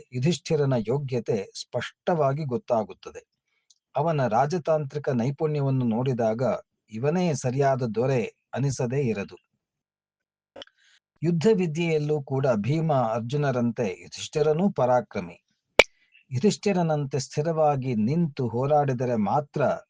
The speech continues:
ನಾವು ನಮ್ಮ ನಮ್ಮ ಸಂಘರ್ಷಗಳಲ್ಲಿ ಜಯವನ್ನು ಗಳಿಸಬಹುದು. ಯುಧಿಷ್ಠಿರನ ಶಂಖದ ಹೆಸರು ಅನಂತ ವಿಜಯ, ಅಂತ್ಯವಿಲ್ಲದ ಅಂದರೆ ಮತ್ತೆಂದೂ ಸೋಲಿಲ್ಲದ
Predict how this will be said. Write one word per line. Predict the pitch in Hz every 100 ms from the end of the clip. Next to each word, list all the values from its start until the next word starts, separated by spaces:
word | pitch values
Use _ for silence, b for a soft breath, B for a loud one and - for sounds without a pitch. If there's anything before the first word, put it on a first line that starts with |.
| -
ನಾವು | 113 147 151 104 95 _
ನಮ್ಮ | 98 127 170
ನಮ್ಮ | 170 147 131
ಸಂಘರ್ಷಗಳಲ್ಲಿ | 117 120 123 151 135 131 120 113 113
ಜಯವನ್ನು | 101 113 151 127 110 107 139
ಗಳಿಸಬಹುದು. | 113 120 135 110 87 85 - _ _ _ _ _ _ _ _ _ _ _ _ _ 131
ಯುಧಿಷ್ಠಿರನ | 131 202 - 196 185 180
ಶಂಖದ | 170 131 135 131 151
ಹೆಸರು | 139 120 120 131 110 90 _ 120
ಅನಂತ | 139 170 180 175 151
ವಿಜಯ, | 120 123 110 85 - _ _ _ _ _
ಅಂತ್ಯವಿಲ್ಲದ | - 135 160 147 147 123 139 139 123 127 - -
ಅಂದರೆ | 123 139 165
ಮತ್ತೆಂದೂ | 139 117 - 151 151 165
ಸೋಲಿಲ್ಲದ | 147 135 151 151 131 120